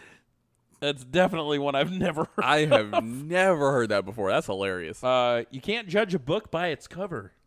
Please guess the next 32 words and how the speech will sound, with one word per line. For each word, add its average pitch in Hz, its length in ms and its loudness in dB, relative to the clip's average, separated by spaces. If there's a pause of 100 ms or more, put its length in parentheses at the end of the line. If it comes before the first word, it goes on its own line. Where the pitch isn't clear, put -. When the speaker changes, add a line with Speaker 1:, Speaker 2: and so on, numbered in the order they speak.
(880)
Speaker 2:
That's 151 320 0 (100)
actually 156 680 -2 (500)
often 120 580 0 (580)
not 123 260 -4
true. 98 340 -6 (160)
Speaker 1:
Yeah. 127 180 -8 (380)
Speaker 2:
You 123 120 -2
can 123 200 -4
judge 113 200 0
it 110 60 -6
by, 95 280 0 (100)
you 120 100 -4
can 135 160 -4
judge 101 220 -2
a 101 40 -4
book 98 200 -6
by 92 140 -2
its 92 120 -8
cover, 98 260 -2
Speaker 1:
I 143 120 -2
c-, 170 60 -10 (260)
the 143 240 -4
Speaker 2:
usually. 104 420 -4 (220)
Speaker 1:
the 123 180 -10
way 156 240 -2
that 131 300 -2
they 143 160 0
are 131 120 2
doing 156 360 -4
things? 320 560 -6 (560)
Speaker 2:
Yeah. 95 260 -4 (220)
Speaker 1:
Yeah. 120 220 -6